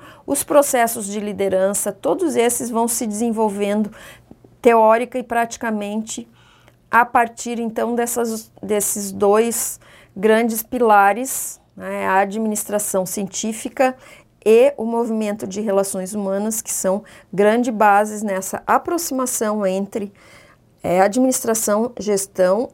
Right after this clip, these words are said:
e psicologia organizacional.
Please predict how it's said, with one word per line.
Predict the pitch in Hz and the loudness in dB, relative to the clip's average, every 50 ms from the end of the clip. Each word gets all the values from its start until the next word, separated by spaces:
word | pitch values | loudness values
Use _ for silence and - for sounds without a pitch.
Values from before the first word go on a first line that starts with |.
| _ _ _ _ _ | _ _ _ _ _
e | - 190 208 226 277 294 - _ _ _ _ _ - | 4 6 6 6 4 2 -2 _ _ _ _ _ -12
psicologia | - - - - 240 233 233 220 226 220 226 208 220 233 233 247 - - | -12 -8 -4 -2 0 2 2 2 0 0 -2 -2 0 0 -2 -2 -2 -2
organizacional. | - 240 233 226 240 233 226 220 226 220 - 254 240 208 139 101 - | 0 0 2 2 0 0 0 -2 -2 -2 -2 -2 0 0 -2 -2 -4